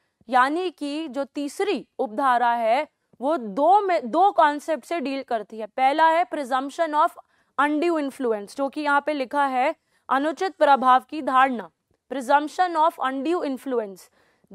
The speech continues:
जिसका मतलब ये है कि दोनों पार्टी के बीच में रिश्ता ही ऐसा है, स्थिति ही ऐसी है कि सामने वाले को देखकर ही एक आशंका हो कि जो व्यक्ति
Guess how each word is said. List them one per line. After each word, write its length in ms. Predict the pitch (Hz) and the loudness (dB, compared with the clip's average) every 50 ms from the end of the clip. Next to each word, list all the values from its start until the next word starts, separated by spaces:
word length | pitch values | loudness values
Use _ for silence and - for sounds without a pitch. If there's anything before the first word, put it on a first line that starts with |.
| 185 - - | -20 -14 -10
जिसका 380 | 220 226 294 - - 370 392 392 | -8 -8 -8 -4 0 0 2 2
मतलब 380 | 359 330 262 - 311 302 269 | 0 -2 -4 -2 -4 -4 -2
ये 180 | 285 269 233 247 | -2 -2 -2 -2
है 360 | 269 269 247 240 247 294 330 | -2 0 0 0 0 0 0
कि 180 | 294 - 320 330 | -2 -4 -6 -4
दोनों 420 | 233 214 240 254 269 302 370 392 | -2 -2 -2 0 2 2 2 4
पार्टी 440 | - - 285 262 262 240 311 320 302 | 4 4 2 2 2 0 -4 -6 -6
के 160 | 247 311 311 | -6 -8 -8
बीच 340 | 240 233 285 277 262 - - | -6 -6 -8 -8 -10 -10 -10
में 300 | 269 277 277 320 359 330 _ _ _ _ _ _ _ _ _ - | -8 -4 -2 -2 -2 -4 _ _ _ _ _ _ _ _ _ -12
रिश्ता 480 | - 208 262 294 - - - - 370 381 | -6 -4 -4 -4 -4 0 2 6 6 6
ही 200 | 381 359 370 392 | 6 4 4 2
ऐसा 380 | 370 302 269 262 - 311 277 269 | 2 2 2 0 2 2 2 4
है, 300 | 277 247 240 277 311 330 | 4 2 2 2 2 0
स्थिति 360 | - - - 285 226 - 370 | -2 -6 -10 -6 -2 0 2
ही 160 | 392 381 359 | 2 4 4
ऐसी 400 | 330 294 277 - - 302 269 247 | 4 2 2 0 -4 -8 -6 -2
है 300 | 247 226 226 285 339 339 _ _ _ _ _ _ | 0 2 2 2 2 0 _ _ _ _ _ _
कि 100 | - 339 | -4 -4
सामने 520 | 320 - - 320 285 269 277 311 359 381 381 | -4 0 2 4 4 4 4 2 0 0 2
वाले 320 | 339 311 294 285 294 311 | 4 4 4 4 2 0
को 160 | 302 392 427 | 0 -2 -2
देखकर 640 | 349 233 202 262 269 302 320 - 294 - - 311 311 311 | -2 -2 -2 -2 -2 -2 -2 -4 -2 2 4 4 4 4
ही 140 | 339 403 | 4 2
एक 200 | 427 403 381 349 | 2 2 2 2
आशंका 520 | 320 311 294 285 - 285 277 269 240 262 277 | 2 2 2 2 0 -4 -6 -4 0 2 2
हो 400 | 262 247 226 247 320 381 339 - _ _ _ _ _ _ | 4 4 4 2 2 0 -2 -6 _ _ _ _ _ _
कि 120 | - 339 320 | -2 -2 0
जो 340 | 226 196 302 311 349 415 | 0 2 4 6 6 6
व्यक्ति 680 | 392 370 339 302 247 - - 302 285 285 302 339 359 330 | 6 6 4 2 2 0 -8 -8 -6 -4 -4 -4 -4 -6